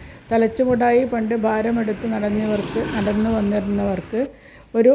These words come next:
ആശ്വാസമേകാൻ റോഡിൽ വച്ചതാണ് അന്നത്തെ ഭരണാധികാരികൾ ഈ ചുമട് താങ്ങി. പിന്നെ, ഏഹ്, വേലികൾ, ഇങ്ങനെ വേലിയും ഒക്കെ നമുക്ക് അവിടെ ഇന്നും കണ്ടുകൊണ്ടിരിക്കാം. പിന്നെ ഉള്ളത് കനാലിലൂടെ വെള്ളം വിടുന്നതാണ്. അത് കണ്ടപ്പോൾ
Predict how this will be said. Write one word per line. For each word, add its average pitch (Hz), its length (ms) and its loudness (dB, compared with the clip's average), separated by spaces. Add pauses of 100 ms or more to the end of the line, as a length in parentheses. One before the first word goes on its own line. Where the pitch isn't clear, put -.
(100)
ആശ്വാസമേകാൻ 226 960 0 (340)
റോഡിൽ 220 380 4
വച്ചതാണ് 226 640 -2
അന്നത്തെ 214 400 0
ഭരണാധികാരികൾ 202 920 0
ഈ 220 140 -2
ചുമട് 208 440 -4
താങ്ങി. 175 320 -2 (640)
പിന്നെ, 240 260 4 (260)
ഏഹ്, 233 340 2
വേലികൾ, 220 500 6 (160)
ഇങ്ങനെ 226 360 -2
വേലിയും 214 560 0
ഒക്കെ 269 260 -4
നമുക്ക് 233 440 -2 (320)
അവിടെ 220 280 2 (560)
ഇന്നും 233 360 2
കണ്ടുകൊണ്ടിരിക്കാം. 214 840 0 (540)
പിന്നെ 226 280 0 (140)
ഉള്ളത് 226 400 2 (580)
കനാലിലൂടെ 240 720 4
വെള്ളം 220 360 2
വിടുന്നതാണ്. 202 520 0
അത് 226 180 0
കണ്ടപ്പോൾ 226 460 -2